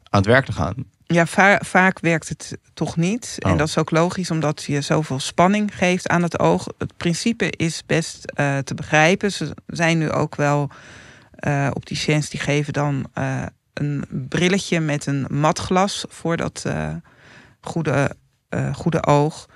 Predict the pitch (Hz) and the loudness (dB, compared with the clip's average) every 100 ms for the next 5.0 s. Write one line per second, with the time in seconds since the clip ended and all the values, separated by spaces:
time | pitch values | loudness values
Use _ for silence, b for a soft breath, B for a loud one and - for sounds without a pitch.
0 | B B B 139 160 175 180 175 156 - | B B B 0 0 2 4 4 2 -4
1 | - 151 151 - 165 180 170 151 151 - | -2 0 0 0 2 4 4 2 -2 -4
2 | 147 147 139 147 156 147 143 - 170 175 | -2 -2 -2 0 -2 -2 -4 2 4 4
3 | 175 143 139 147 156 156 139 160 - - | 4 2 4 6 4 2 0 0 -2 -8
4 | - _ - 131 123 - _ - 156 | -14 _ -2 -2 -2 -6 _ -4 0